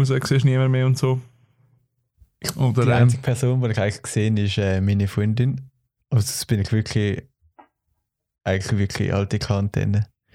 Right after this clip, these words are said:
Speaker 1: Ja. Ja,
Speaker 2: Aber,
Speaker 1: ist schon,
Speaker 2: ja.
Speaker 1: ich merke es vor allem beim Sport machen, weil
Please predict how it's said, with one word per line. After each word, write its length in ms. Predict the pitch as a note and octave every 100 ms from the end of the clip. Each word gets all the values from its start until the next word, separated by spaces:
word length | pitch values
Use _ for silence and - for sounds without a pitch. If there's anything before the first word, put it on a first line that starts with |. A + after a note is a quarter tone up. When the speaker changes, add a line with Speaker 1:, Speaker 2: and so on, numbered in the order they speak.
| -
Speaker 1:
Ja. 320 | B2+ B2 B2 G#2+ - - - - - - _ _ _ _ _ _ _ -
Ja, 140 | B2
Speaker 2:
Aber, 460 | C3+ F3+ G2+ G2+ G2+ F#2+ -
Speaker 1:
ist 120 | D3 G2
schon, 360 | D#3 E3 D#3+
Speaker 2:
ja. 60 | - - - - - - _
Speaker 1:
ich 120 | F3 D#3
merke 180 | F3 F#3
es 80 |
vor 100 | -
allem 320 | F3 F3 E3+ E3+
beim 180 | E3 D3+
Sport 400 | C3+ D#3 D#3 D3+
machen, 380 | C3 A#2+ C#3+ D#3
weil 360 | B2+ B2 B2